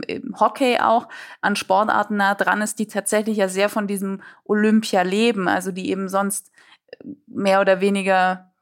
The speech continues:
unterhalb der Wahrnehmung der breiten Gesellschaft in Deutschland jetzt zumindest sich bewegen. Hast du da auch mal mit Athletinnen oder Athleten gesprochen, äh, über den Punkt? Also, dass die sagen,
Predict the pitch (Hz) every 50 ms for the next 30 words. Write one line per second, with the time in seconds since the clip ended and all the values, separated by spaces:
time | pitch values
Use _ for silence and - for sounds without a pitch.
0 | _ _ _ _ _ - - 233 226 220 208 202 202 202 190 190 185 185 - 190
1 | 185 175 185 180 185 208 208 208 196 196 190 190 190 185 185 190 185 180 180 185
2 | - - 185 185 185 175 180 180 - 190 185 - 190 185 190 185 196 202 196 -
3 | 180 175 175 175 175 170 - - - 175 180 175 175 170 175 180 - - - _
4 | _ - - - - - - - 196 196 185 - - 190 185 170 190 185 185 185
5 | 185 175 180 180 175 - - _ _ _ _ _ - - 202 208 - - 226 202
6 | 196 180 185 185 - 214 220 233 220 220 214 208 202 202 - - - 214 208 202
7 | 202 - - 214 208 208 202 208 214 214 220 214 208 196 196 202 190 - - 196
8 | 208 208 214 202 190 190 - - - - 175 196 - - 190 285 320 330 339 -
9 | - - 254 254 262 262 - 262 254 247 247 240 - 240 254 262 269 269 - -
10 | 285 302 330 - - 233 214 196 202 202 - - 208 196 196 196 202 202 208 208
11 | 202 202